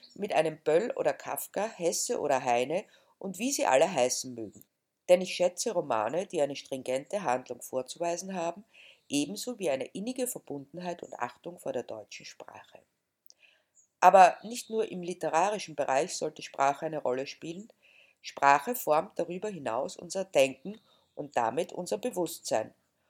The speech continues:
unseren Blick auf die Welt. So ist das sogenannte Gendern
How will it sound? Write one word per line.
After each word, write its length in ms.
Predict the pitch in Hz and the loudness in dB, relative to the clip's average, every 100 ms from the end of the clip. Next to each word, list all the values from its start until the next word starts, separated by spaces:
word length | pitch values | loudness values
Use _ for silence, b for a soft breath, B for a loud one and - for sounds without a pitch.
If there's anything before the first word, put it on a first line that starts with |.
| _ _ | _ _
unseren 360 | 180 175 175 165 | -2 2 2 2
Blick 320 | 180 - - | -4 -4 -4
auf 180 | - - | -4 -4
die 160 | 214 | -2
Welt. 340 | 147 123 110 - _ _ - _ _ | 0 0 -2 -20 _ _ -20 _ _
So 200 | - 240 | -4 0
ist 200 | 269 - | 0 -2
das 120 | - | -6
sogenannte 520 | 214 233 220 151 - | -4 -4 0 0 -2
Gendern 600 | 143 - 127 120 139 185 | -10 -2 -2 2 0 0